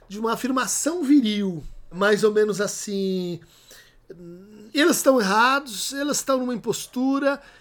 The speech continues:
e, e estamos vivendo um caos, numa suspensão dos poderes institucionais." Então, nessa situação, quem tiver,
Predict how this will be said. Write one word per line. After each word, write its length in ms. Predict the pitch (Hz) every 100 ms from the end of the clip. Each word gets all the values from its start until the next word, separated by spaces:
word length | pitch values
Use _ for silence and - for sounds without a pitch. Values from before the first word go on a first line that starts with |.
| _ _
e, 600 | 247 247 247 240 233 233 277
e 340 | 240 240 226
estamos 380 | 247 - 285 247
vivendo 340 | 240 233 247
um 80 | 220
caos, 680 | - 214 226 254 269 277 190
numa 220 | 240 233
suspensão 840 | - 226 - 202 185 - - 269
dos 100 | 254
poderes 480 | - 208 214 208 - - - - _
institucionais." 1160 | 220 214 233 214 180 214 185 208 247 262 285 226
Então, 220 | 247 269
nessa 580 | 226 233 285 392 403 294
situação, 500 | - 240 214 - 320
quem 160 | 311 339
tiver, 520 | 320 233 269 381